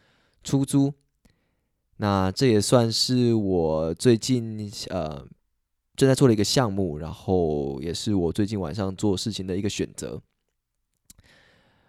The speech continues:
呃，选择这个词用在这边不太正确，可是就是想要带到我们今天最重要的主题。今天的主题比较鸡汤，就是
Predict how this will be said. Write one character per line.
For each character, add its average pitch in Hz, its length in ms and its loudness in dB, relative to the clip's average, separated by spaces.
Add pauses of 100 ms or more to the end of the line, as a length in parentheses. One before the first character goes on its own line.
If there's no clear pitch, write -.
(140)
呃， 113 460 6
选 120 120 6
择 120 120 8
这 151 100 4
个 143 80 6
词 - 220 0
用 120 120 8
在 117 60 8
这 113 60 0
边 117 120 6
不 101 60 -4
太 110 100 6
正 98 220 2
确， 92 160 2
可 98 100 2
是 107 140 0
就 113 100 2
是 107 120 2
想 85 180 -4
要 90 160 -2
带 98 220 2
到 95 180 4
我 87 140 2
们 98 120 -4
今 117 220 -2
天 117 260 -2
最 131 160 4
重 120 120 2
要 120 80 4
的 110 40 4
主 73 200 -6
题。 76 180 -12
今 151 140 -2
天 180 80 0
的 180 40 4
主 120 160 2
题 107 140 -2
比 104 60 -2
较 113 40 4
鸡 110 240 -2
汤， 95 280 -4
就 104 120 -2
是 98 320 -2